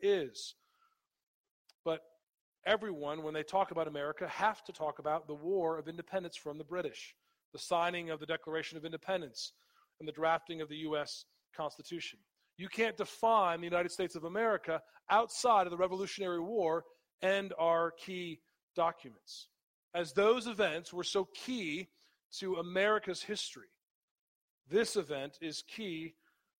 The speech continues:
for the nation of Israel. The crossing of the Red Sea and the, the exodus from Egypt was the defining moment in the Old Testament. Israel could not be explained outside of this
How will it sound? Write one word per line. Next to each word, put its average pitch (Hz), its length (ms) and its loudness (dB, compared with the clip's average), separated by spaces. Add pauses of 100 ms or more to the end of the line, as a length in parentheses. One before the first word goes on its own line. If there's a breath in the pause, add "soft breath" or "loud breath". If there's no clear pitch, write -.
(120)
for 170 160 -2
the 160 80 -4
nation 165 320 -2
of 156 100 -6
Israel. 135 280 -10 (320)
The - 80 -20
crossing 196 560 4
of 185 160 4
the 175 100 -4
Red 175 220 2
Sea 170 400 -6
and 139 100 -8
the, 135 140 -8 (400 soft breath)
the 156 160 -4
exodus 202 480 0
from 175 240 -6
Egypt 175 400 -6 (280 soft breath)
was 208 360 6
the 214 100 -2
defining 220 800 2
moment 196 540 0
in 196 180 -2
the 175 140 -2
Old 165 260 0
Testament. - 460 -8 (640)
Israel 208 640 0 (440)
could 247 200 0
not 233 220 6
be 226 120 0
explained 202 720 0 (100)
outside 196 560 6
of 156 300 -4
this 185 340 2